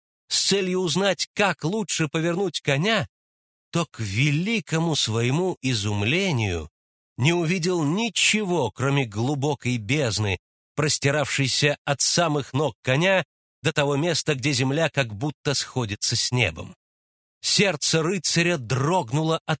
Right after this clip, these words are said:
ужаса. Он понял, что уже не может возвратиться назад. Пришпорив своего коня, он смело направился вперёд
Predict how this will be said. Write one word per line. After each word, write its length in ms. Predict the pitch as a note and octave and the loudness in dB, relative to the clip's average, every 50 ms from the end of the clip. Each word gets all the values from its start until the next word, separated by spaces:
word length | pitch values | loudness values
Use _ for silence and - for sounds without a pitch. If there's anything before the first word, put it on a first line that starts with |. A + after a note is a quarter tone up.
| - - | -4 -6
ужаса. 560 | F3+ D3 G#2+ F#2+ - - - - A2 G#2 - _ _ _ _ _ _ _ _ _ _ - | -6 -6 -4 -4 -2 -2 -2 -2 -4 -8 -16 _ _ _ _ _ _ _ _ _ _ -4
Он 320 | C3 C#3+ D#3 D3+ D3 C3 - _ | -2 -2 0 0 -2 -4 -6 _
понял, 520 | - D#3 E3+ E3+ E3+ E3+ E3 E3 E3 D#3+ C#3 | -4 -2 -2 0 0 0 0 0 0 -2 -2
что 340 | - - - - D3 D#3 | -4 -4 -4 -2 -2 -2
уже 380 | D#3 D3+ C3 A2+ C3 D#3+ D#3+ D3+ | -2 -2 -2 -2 0 0 0 0
не 220 | D3 D3+ D#3+ E3 | 0 0 0 0
может 680 | D#3+ D#3 D3 D3 D#3 E3 E3 D#3 C#3 C3 D3 C#3+ - A2+ | 0 0 0 0 0 0 -2 -2 -2 -2 -4 -4 -4 -4
возвратиться 920 | A#2 D3 C#3 A2 G#2+ A2+ C3+ C#3+ B2+ - - D3 B2 - - - A#2+ A#2 | -2 -2 -2 0 -2 0 0 -2 -2 -2 -4 -4 -2 -2 -2 0 0 0
назад. 640 | A#2 B2 A#2+ G#2+ G2 A2+ G#2+ F2 D2 - - - _ _ _ _ _ _ _ _ _ _ _ _ _ _ | 0 0 0 0 0 0 0 -2 -2 -6 -14 -20 _ _ _ _ _ _ _ _ _ _ _ _ _ _
Пришпорив 760 | - C#3+ D#3 D#3+ D3+ - - - - - F#3+ F#3 D#3 D#3 C#3 - | 0 2 4 4 4 2 0 0 -2 -2 0 0 0 0 2 2
своего 400 | - - C3 C#3+ D3 D3 C#3+ B2 | 2 2 2 2 0 0 -2 -2
коня, 440 | - B2+ B2+ D#3 F3 F3+ F3 D3+ - _ _ _ _ _ - | 0 0 2 2 2 2 2 0 -2 _ _ _ _ _ -4
он 240 | - E3 E3 D3 C3 | -2 0 0 2 2
смело 520 | - - - A#2+ C3+ E3+ G3 E3+ D#3 D3 | 2 2 2 2 2 0 0 0 0 0
направился 680 | D3 D3 C#3 - B2+ D3+ D3+ C3+ B2+ A#2 - - B2 | 0 -2 -2 0 -2 -2 0 0 0 2 2 2 2
вперёд 580 | A2 - - C3 C#3 D#3+ G#3+ A3+ G#3 - - | -2 -2 -2 -2 0 0 0 -2 -2 -6 -8